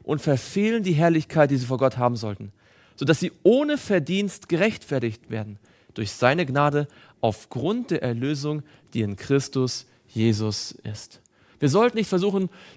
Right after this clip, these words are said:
die biblischen Texte unseren eigenen Theorien anzupassen.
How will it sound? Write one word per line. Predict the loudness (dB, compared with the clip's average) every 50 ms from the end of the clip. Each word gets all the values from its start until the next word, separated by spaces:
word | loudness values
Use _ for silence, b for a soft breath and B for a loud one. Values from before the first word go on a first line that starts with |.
| B -2
die | 0 2 2 2 0 -2 -4 -8 _
biblischen | -10 -4 -2 -2 0 0 0 -2 -4
Texte | 0 2 0 0 0 -2 -4
unseren | 0 0 -2 0
eigenen | 4 4 4 4 4 2 -2 -2
Theorien | -2 -2 -2 0 2 2 0 2 0
anzupassen. | -2 -2 -6 -8 -6 -8 -8 -8 -10 -16